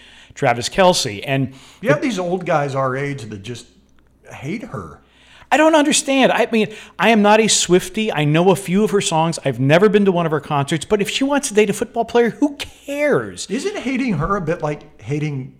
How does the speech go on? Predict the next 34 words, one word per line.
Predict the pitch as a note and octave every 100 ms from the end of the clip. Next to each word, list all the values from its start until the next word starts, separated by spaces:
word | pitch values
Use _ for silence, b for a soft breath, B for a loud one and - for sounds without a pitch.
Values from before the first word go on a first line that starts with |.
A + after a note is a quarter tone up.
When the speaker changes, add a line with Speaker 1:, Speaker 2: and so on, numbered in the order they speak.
| -
Speaker 2:
puppy | E3 E3
dogs, | D#3 D3+ C#3+ C#3
babies, | - G2+ B2+ C#3+ C#3 B2
and | A2
ice | A#2+ C3
cream? | - D3 C#3+ C#3 -
I | E3
mean, | D#3+ D#4
like, | B3+ A3 -
how | D4
do | F#4+
you, | F4+ - - B B
how | -
do | G4+
you, | F#4+ D4+
she's | - C#4+
Speaker 1:
But |
Speaker 2:
like | F4 A3+
American | A3 F#3 G#3 A3 A3 F#3+
Pie. | A3+ G#3
You | F#3
don't | A3 B3+
have | A#3+
to | G3+ - B B B - A#2
get | C#3
off | E3 E3 E3+
on | D#3+
her | D3
music | C#3 G3+ E4+
necessarily, | C#4+ F3+ - E3+ D#3+ E3 G#3
or, | G3 C#3+
but, | C3 C#3 D3+ C#3+ -
you | F#3
know. | G3 E3+ F#3+